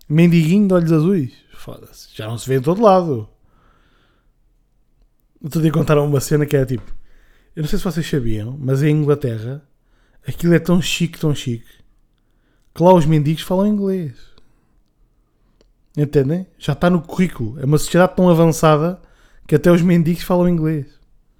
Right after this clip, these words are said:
Aqui, ai o caralho, não sei o quê. Dizem, "Pode-me comprar-me. Pode-me comprar-me comida." Nem falar, sabe? Nem português sabem falar. Lá, inglês e caralho.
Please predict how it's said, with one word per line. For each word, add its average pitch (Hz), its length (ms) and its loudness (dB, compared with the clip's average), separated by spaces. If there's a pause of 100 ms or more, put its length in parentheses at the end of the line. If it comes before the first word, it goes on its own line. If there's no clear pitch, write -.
(640)
Aqui, 180 540 -2 (280)
ai 233 240 -2
o 202 60 -4
caralho, 196 300 0
não 175 60 -4
sei 165 140 -10
o - 40 -12
quê. 185 260 -6 (960)
Dizem, 143 720 0
"Pode-me 156 300 6
comprar-me. 135 720 2 (440)
Pode-me 226 300 4
comprar-me 160 800 4 (460)
comida." 147 540 0 (160)
Nem 170 140 -4
falar, 180 260 -2
sabe? 156 200 -2
Nem 185 120 0
português 180 300 2
sabem 165 220 0
falar. 131 280 -8 (640)
Lá, 208 320 0
inglês 156 460 0
e 123 60 -8
caralho. 165 300 -14